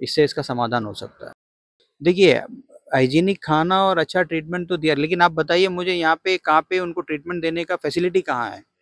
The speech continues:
यहाँ पे एक mental health care center, operational mental health,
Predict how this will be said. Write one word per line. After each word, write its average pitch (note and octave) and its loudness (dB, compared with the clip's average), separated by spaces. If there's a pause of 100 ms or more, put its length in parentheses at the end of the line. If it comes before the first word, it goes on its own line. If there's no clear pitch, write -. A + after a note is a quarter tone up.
(500)
यहाँ C#3 0
पे F3+ -2
एक D#3 -6
mental D3+ 0
health F3+ 0
care F#3+ 2
center, F3 2
operational F3 6
mental F#3 4
health, E3 2